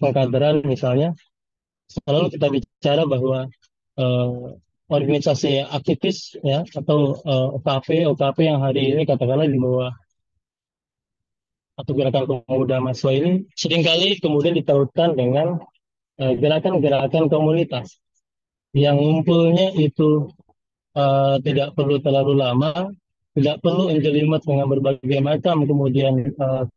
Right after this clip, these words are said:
struktur formal dan berbagai macam hal peraturan-peraturan lainnya, tetapi secara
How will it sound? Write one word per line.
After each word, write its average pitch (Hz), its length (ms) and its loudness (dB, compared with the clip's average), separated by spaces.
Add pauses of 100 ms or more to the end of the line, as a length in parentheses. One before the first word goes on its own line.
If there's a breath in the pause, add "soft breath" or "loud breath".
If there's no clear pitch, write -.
(120)
struktur 139 480 -4
formal 147 540 2
dan 131 160 2
berbagai 127 340 0
macam 131 460 -4 (1080)
hal 131 380 -4 (260)
peraturan-peraturan 135 960 -2
lainnya, 127 400 0 (640)
tetapi 156 560 -2
secara 175 800 0